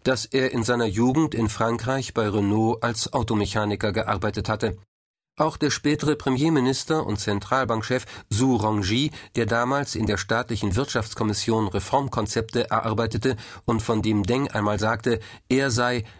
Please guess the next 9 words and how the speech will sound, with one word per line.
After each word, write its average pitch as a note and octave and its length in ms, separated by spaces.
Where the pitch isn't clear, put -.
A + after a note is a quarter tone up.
„der A2 200
Einzige C#3+ 480
unter B2+ 300
uns, B2+ 240
der A#2+ 120
etwas B2 300
von G#2+ 240
Wirtschaft B2 420
versteht“, A#2+ 460